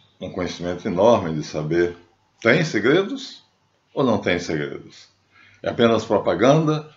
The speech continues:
ou não é propaganda? Bem, começamos aqui com o primeiro vídeo de uma série de dez.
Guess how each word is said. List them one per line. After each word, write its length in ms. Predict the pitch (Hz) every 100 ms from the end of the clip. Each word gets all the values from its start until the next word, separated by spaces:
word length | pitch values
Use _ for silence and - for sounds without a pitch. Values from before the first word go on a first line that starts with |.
| _
ou 120 | 117
não 120 | 95
é 100 | 90
propaganda? 680 | 85 90 - 87 - - - - _
Bem, 320 | - 98 78 78 _ _ _ _ _ _ -
começamos 580 | - 95 95 - 90 85
aqui 560 | 101 98 117 127 - - _ _ _
com 220 | 101 98 -
o 80 | 110
primeiro 460 | 113 107 117 123
vídeo 280 | 90 104 104
de 80 | 98
uma 120 | 98
série 240 | - 95 87
de 80 |
dez. 520 | 87 82 78 - -